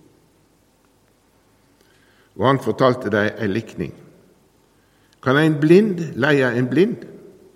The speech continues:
Kjem ikkje begge til å falle i grøfta? En lærling står ikkje over meisteren, men når han er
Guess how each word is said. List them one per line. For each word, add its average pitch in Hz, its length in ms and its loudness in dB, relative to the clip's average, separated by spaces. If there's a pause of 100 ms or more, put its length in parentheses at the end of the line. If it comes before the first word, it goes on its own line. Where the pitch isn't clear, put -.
(840)
Kjem 165 240 2
ikkje 131 200 -4
begge 151 320 -2
til 113 200 0
å 104 80 -4
falle 127 320 -2
i 104 40 -12
grøfta? 139 400 -6 (1800)
En 117 160 2
lærling 131 480 2
står 139 300 2
ikkje 131 180 -2
over 127 280 2
meisteren, 123 720 -2 (760)
men 127 160 -2
når 143 200 0
han 151 160 2
er 170 120 -2